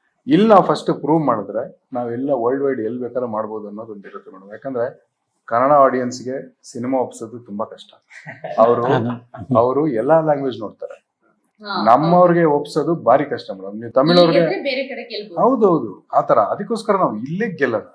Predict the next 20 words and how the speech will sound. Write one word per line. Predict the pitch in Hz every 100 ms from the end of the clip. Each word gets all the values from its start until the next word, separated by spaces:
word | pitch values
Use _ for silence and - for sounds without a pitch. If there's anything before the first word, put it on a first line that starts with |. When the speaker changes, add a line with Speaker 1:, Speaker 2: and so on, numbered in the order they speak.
| _
Speaker 1:
ನಮ್ಮ | 113 123 160 165
ಇದ್ರಲ್ಲಿ | 147 151 165
ನಾವು | 139 107
ಗೆಲ್ಲೋಣ. | 110 107 104 170 175
Then | 117 214 220 - _ _ _ _ _ -
ಇಲ್ಲಿರೋದ್ | 131 170 185 190 190
ತಗೊಂಡೋಗಿ | 143 151 175 175 175
ಬೇರೆ | 147 160
ಕಡೆ | 156 147 131 - 123
ನಾವು | 120
ಹೋಗೋಣ. | 127 117
ಆಮೇಲೆ | 101 - 131 165 170 151 - - _ _ _ _ _ 127
ಎಷ್ಟೊಂದ್ | 139 - 196 175
ಕಡೆ | 170 175
ನಮಗೆ | 165 151 147 156 139 147 139
ಎಕ್ಸ್‌ಕ್ಲೂಸಿವ್ | 117 - 165 170 160 160
ಆಗಿ | 160
ಕೊಡೋ | 143 147
ಒಂದು | 147 143 123 123 113 120
ಜರ್ನಿಲಿ | 107 117 120 143 117 104 117 170